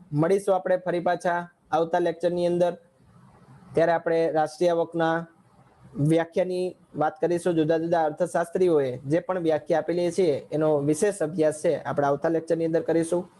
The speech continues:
વીડિયોને લાઈક કરો, શેર કરો અને જો તમે આ ચેનલની અંદર નવા હોય તો ચેનલને સબસ્ક્રાઇબ કરવાનું બિલકુલ ના ભૂલતા.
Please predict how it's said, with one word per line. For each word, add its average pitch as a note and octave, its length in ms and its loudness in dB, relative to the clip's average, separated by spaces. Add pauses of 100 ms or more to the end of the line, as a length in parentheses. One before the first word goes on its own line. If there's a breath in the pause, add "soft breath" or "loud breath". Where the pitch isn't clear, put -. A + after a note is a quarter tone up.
(500 loud breath)
વીડિયોને F#3 380 2
લાઈક E3+ 300 0
કરો, F#3 320 0 (140)
શેર F3+ 180 2
કરો F#3 400 0 (360)
અને E3 180 2
જો F3 160 0
તમે F3+ 480 -2
આ D#3 80 0
ચેનલની E3 400 0
અંદર E3 160 0
નવા D3+ 240 0
હોય F3+ 340 -2 (320)
તો E3 440 2
ચેનલને E3+ 340 0
સબસ્ક્રાઇબ G3 480 -2
કરવાનું D#3+ 400 -2
બિલકુલ D3 320 0
ના F3 120 0
ભૂલતા. F3 420 -4